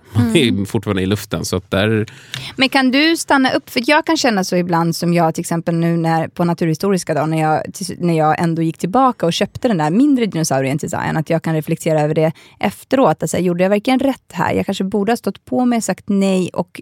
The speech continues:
Speaker 2: låtit honom lära sig utav det. Att
Speaker 1: Mm.
Speaker 2: liksom, vill man ha någonting och skriker och gråter så är inte det sättet att få någonting. För nu fick han ju någonting ändå.
Speaker 1: Mm.
Speaker 2: Kan du känna så ibland att du kan reflektera över saker och ting som du kanske borde ha gjort annorlunda i efterhand?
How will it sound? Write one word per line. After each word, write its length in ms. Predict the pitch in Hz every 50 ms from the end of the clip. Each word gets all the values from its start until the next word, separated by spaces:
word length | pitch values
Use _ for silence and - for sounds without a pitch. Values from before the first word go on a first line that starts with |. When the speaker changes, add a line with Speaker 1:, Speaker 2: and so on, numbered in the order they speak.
| - -
Speaker 2:
låtit 420 | - 196 196 196 175 170 - 180 -
honom 360 | 196 196 190 202 247 262 247
lära 320 | 240 226 185 - - 156
sig 160 | - - -
utav 340 | 165 170 - 269 240 165 -
det. 120 | - 98 98
Att 160 | 104 117 -
Speaker 1:
Mm. 120 | 113 110
Speaker 2:
liksom, 240 | - 139 175 170 175
vill 140 | 170 175 170
man 160 | 175 175 175
ha 180 | 185 208 214 214
någonting 360 | 202 185 175 170 - 175 165
och 80 | 160
skriker 560 | - - - 214 202 214 214 196 175 - - 156
och 120 | 156 160 160
gråter 440 | 180 214 254 254 214 170 - - 165
så 100 | - 180
är 20 |
inte 160 | 180 170 - -
det 100 | 240 214
sättet 320 | - 180 - - 175 -
att 80 | 170 -
få 200 | - 285 285 196
någonting. 360 | 127 - - - - 196 - - - - -
För 80 | - 190
nu 100 | 175 175
fick 260 | - 214 202 - -
han 100 | 226 185
ju 60 | 170
någonting 300 | 160 143 147 - - 180
ändå. 200 | 214 247 262 - - - -
Speaker 1:
Mm. 140 | - 107 127
Speaker 2:
Kan 160 | 208 220 240
du 140 | 269 302 302
känna 280 | - 285 247 208 185
så 100 | - -
ibland 380 | 175 165 160 160 151 151 160 160
att 120 | 165 -
du 260 | - 165 160 156 156 -
kan 160 | - 170 156
reflektera 580 | 156 - - 156 147 - 165 151 151 160 160
över 600 | - 160 156 156 156 156 147 147 151 151 156 156 - - - - - _ -
saker 340 | - - 175 165 147 - 165
och 40 |
ting 180 | - - 165 156
som 160 | - - 165
du 120 | 160 165 156
kanske 200 | - 156 - 160
borde 140 | 165 160
ha 60 | 160 160
gjort 120 | 160 - -
annorlunda 720 | - 220 185 165 165 170 196 269 320 226 - - - -
i 60 | -
efterhand? 560 | 185 - - - - 247 254 - - 196 190